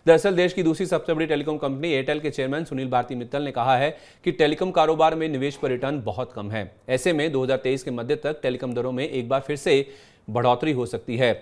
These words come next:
सुनील मित्तल ने कहा कि कंपनी की बैलेंस शीट मजबूत है और पूंजी जुटाने की जरूरत नहीं है, पर टेलीकॉम कारोबार में निवेश पर रिटर्न में बदलाव की जरूरत है। इसके अलावा एयरटेल के फ़ाइव जी ग्राहकों की संख्या एक करोड़ के पार निकल गई है। मार्च दो हज़ार चौबीस के अंत तक कंपनी की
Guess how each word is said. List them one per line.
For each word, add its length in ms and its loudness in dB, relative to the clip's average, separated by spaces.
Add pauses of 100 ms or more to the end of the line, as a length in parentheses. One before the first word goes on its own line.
(140)
सुनील 220 4
मित्तल 220 2
ने 80 0
कहा 320 8
कि 160 -6
कंपनी 360 -2
की 140 -4
बैलेंस 340 2
शीट 220 -2
मजबूत 400 -4
है 100 2
और 100 4
पूंजी 280 -6
जुटाने 320 -4
की 120 -8
जरूरत 280 -4
नहीं 220 -2
है, 140 2 (420)
पर 80 2
टेलीकॉम 460 4
कारोबार 520 6
में 140 -2
निवेश 280 -2
पर 140 -2
रिटर्न 260 -2
में 160 -2
बदलाव 360 -2
की 80 -6
जरूरत 300 -8
है। 320 -4
इसके 200 -4
अलावा 300 4
एयरटेल 340 -4
के 160 -2
फ़ाइव 240 -4
जी 100 -6
ग्राहकों 320 -4
की 100 -14
संख्या 400 2 (400)
एक 240 4
करोड़ 220 2
के 180 -2
पार 260 4
निकल 220 -6
गई 160 -2
है। 220 -2 (200)
मार्च 280 4
दो 120 0
हज़ार 160 4
चौबीस 340 -2
के 100 -6
अंत 160 -4
तक 160 -2
कंपनी 300 -8
की 180 -2